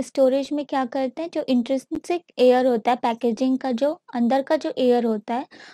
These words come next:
उसको हम लोग चेंज कर देते हैं। तो किस किस चीज़ों से हम उसे चेंज कर सकते हैं? तो यहाँ करेक्ट ऑप्शन होगा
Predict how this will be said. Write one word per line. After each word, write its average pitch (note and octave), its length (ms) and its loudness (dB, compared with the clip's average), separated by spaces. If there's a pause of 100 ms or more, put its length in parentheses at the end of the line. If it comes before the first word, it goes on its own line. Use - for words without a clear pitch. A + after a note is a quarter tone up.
(140)
उसको C#4 280 -2
हम C4+ 180 4
लोग C4+ 240 4
चेंज D4 420 0
कर A3+ 180 2
देते G3+ 360 -4
हैं। G#3 160 -8 (100)
तो B3+ 80 -4
किस C#4+ 260 -2
किस - 240 -6
चीज़ों C#4 300 -2
से C#4+ 120 -6
हम C#4+ 140 -2
उसे C#4+ 200 -4
चेंज C4 380 -4
कर C4+ 200 -4
सकते C4+ 420 -6
हैं? D4 200 -2
तो - 800 -12
यहाँ C4 120 2
करेक्ट A#3+ 380 2
ऑप्शन A#3+ 360 -2
होगा B3 280 -4